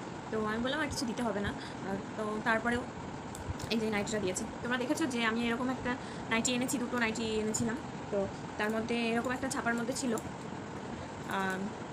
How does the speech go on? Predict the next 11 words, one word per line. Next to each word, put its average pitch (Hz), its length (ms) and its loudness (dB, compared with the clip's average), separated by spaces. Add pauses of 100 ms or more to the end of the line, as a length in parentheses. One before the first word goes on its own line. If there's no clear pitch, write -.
আমি 226 180 2
এনেছি 269 260 2
রানী, 240 340 4
আহ, 214 140 2
পিঙ্ক 208 240 -2
এরকম, 196 240 -2 (1400)
আর 233 120 6
এটা 247 100 2
হচ্ছে 269 140 2
কমলা 220 240 2
ধরনের, 202 280 0